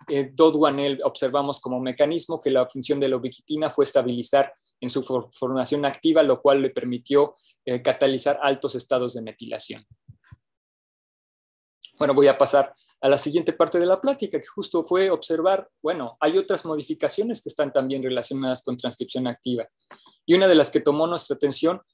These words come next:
fue la acetilación. Y es que la, la acetilación en particular de la histona H cuatro, eh, es, bueno, de importancia, ya que cuando se pierde la acetilación en cáncer, y esto es importante, es cuando se pierde,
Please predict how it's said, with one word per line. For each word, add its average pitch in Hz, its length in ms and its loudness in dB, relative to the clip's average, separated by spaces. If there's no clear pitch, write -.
fue 160 340 6
la 139 120 2
acetilación. 151 800 -4
Y 135 100 0
es 151 80 -4
que 165 120 2
la, 147 260 4
la 135 100 4
acetilación 139 720 -2
en 135 140 -8
particular 143 580 0
de 147 100 2
la 139 80 2
histona 143 280 -4
H - 240 -8
cuatro, 190 480 0
eh, 131 400 2
es, - 440 -2
bueno, 131 340 -2
de 135 80 -2
importancia, 156 600 2
ya 156 180 2
que 151 220 0
cuando 135 180 -2
se 151 140 -2
pierde 175 400 2
la 147 80 4
acetilación 135 560 -4
en 143 120 -8
cáncer, 143 440 -2
y 143 60 -8
esto 151 120 0
es 139 60 -2
importante, 143 440 0
es 131 140 -4
cuando 127 220 0
se 120 140 -4
pierde, 170 580 -2